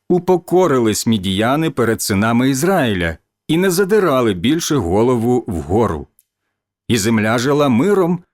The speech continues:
сорок років за часів Гедеона.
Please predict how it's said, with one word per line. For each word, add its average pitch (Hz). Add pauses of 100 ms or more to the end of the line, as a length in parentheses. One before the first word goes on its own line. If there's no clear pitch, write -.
сорок 185
років 117 (200)
за 107
часів 113
Гедеона. 104